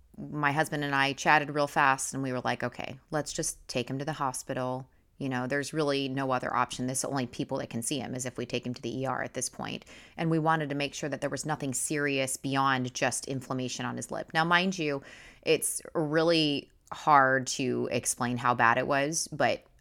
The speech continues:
I'm just gonna tell you, it was really, really bad. So we were literally concerned that, you know, it was something more than just inflammation on his lip. And like I said, no exaggeration, two to three times the size,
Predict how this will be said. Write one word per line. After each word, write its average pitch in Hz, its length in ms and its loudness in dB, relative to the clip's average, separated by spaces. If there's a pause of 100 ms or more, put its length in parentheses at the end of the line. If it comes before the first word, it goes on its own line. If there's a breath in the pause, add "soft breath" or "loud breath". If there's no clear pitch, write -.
I'm 123 100 -2
just - 180 -6
gonna 120 180 -4
tell 120 200 -2
you, 120 220 -4
it - 140 -4
was 120 260 -4
really, 120 580 -6
really - 300 -8
bad. - 280 -6 (340 loud breath)
So 135 500 4 (160)
we 170 200 6
were 143 140 6
literally 131 380 4
concerned 113 840 -4
that, 101 320 0
you 131 120 -6
know, - 280 -8
it 120 120 -4
was 123 120 -4
something 123 380 -2
more 127 220 -2
than 117 240 -4
just - 500 -4
inflammation 107 600 -8
on 92 140 -6
his - 160 -8
lip. - 280 -10 (160)
And 160 120 -4
like 160 200 -2
I 123 80 -2
said, - 340 -6 (200)
no 160 160 2
exaggeration, 127 800 -2
two - 160 -4
to 196 80 2
three 175 200 -2
times 120 300 -2
the - 80 -10
size, - 440 -2